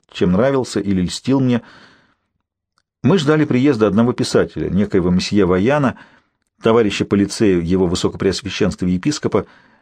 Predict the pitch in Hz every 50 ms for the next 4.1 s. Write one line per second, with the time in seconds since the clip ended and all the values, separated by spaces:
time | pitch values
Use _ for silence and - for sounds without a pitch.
0 | _ _ - - 104 120 113 113 107 95 123 143 123 - - 113 - - 131 123
1 | 120 104 - 113 104 101 101 - - _ - 107 104 101 104 101 101 104 113 131
2 | 147 151 147 - - 113 98 - 101 101 104 113 110 - - 104 101 101 - -
3 | _ - 98 95 113 110 104 107 90 98 113 110 110 104 104 104 113 117 117 92
4 | 67 -